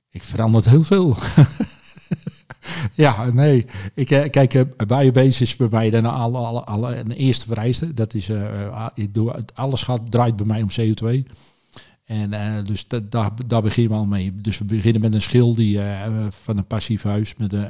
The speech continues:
met, met de biobase. Dus dat kan stro zijn, dat kan, eh, hout zijn, dat kan, eh,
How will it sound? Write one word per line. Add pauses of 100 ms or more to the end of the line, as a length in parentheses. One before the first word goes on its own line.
met,
met
de
biobase. (480)
Dus
dat
kan
stro
zijn,
dat
kan,
eh,
hout
zijn,
dat
kan,
eh,